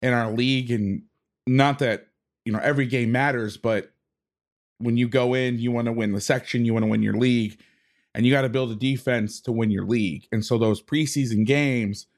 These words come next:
it was always that balancing act. They were important, and you needed to win and set the tone, but also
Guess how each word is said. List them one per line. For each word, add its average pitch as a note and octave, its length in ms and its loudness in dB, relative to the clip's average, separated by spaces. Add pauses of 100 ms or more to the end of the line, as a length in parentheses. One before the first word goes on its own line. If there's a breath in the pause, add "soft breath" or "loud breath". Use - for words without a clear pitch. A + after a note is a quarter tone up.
(560)
it C#3 100 -2
was C3 120 2
always D3+ 160 2
that B2+ 180 0
balancing C3 440 -2
act. - 260 -8
They B2 80 2
were C3+ 140 2
important, C3+ 680 -2 (360)
and B2 160 2
you C3 80 2
needed C#3+ 320 0
to C#3 100 -4
win C#3 300 2
and A#2+ 120 0
set B2+ 220 -4
the A2 80 -8
tone, C3+ 640 -2 (640 soft breath)
but C3 140 2
also C3+ 640 -2